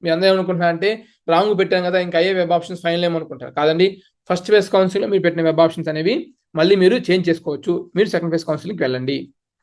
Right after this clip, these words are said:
And నాకు లాంగ్ కాలేజ్ వచ్చింది, నాకు ఆ డిస్ట్రిక్టే నచ్చలేదు, ఎస్, మీరు కూడా సెకండ్ ఫేజ్ కౌన్సిలింగ్‌కి వెళ్ళొచ్చు, మీరు మీకు నచ్చిన కాలేజ్, మీకు దగ్గర ఉన్న కాలేజ్, మీకు నచ్చిన బ్రాంచ్ని చూస్ చేసుకోండి. And అదేవిధంగా,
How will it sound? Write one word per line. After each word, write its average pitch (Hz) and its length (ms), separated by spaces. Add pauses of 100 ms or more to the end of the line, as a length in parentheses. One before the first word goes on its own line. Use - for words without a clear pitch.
(220)
And 220 140 (180)
నాకు 180 260
లాంగ్ 202 260 (140)
కాలేజ్ 175 320
వచ్చింది, 160 320 (200)
నాకు 156 180
ఆ - 80
డిస్ట్రిక్టే 175 380
నచ్చలేదు, 135 380 (320)
ఎస్, - 120 (180)
మీరు 180 240
కూడా 180 180
సెకండ్ 160 200
ఫేజ్ 151 180
కౌన్సిలింగ్‌కి 143 420
వెళ్ళొచ్చు, 165 320 (500)
మీరు 160 200
మీకు 147 200
నచ్చిన 175 220 (100)
కాలేజ్, 196 280 (280)
మీకు 165 200
దగ్గర 156 240
ఉన్న 180 80 (100)
కాలేజ్, 180 280 (340)
మీకు 139 180
నచ్చిన 170 300
బ్రాంచ్ని 165 340 (320)
చూస్ 170 180
చేసుకోండి. - 320 (1000)
And 185 160
అదేవిధంగా, 214 420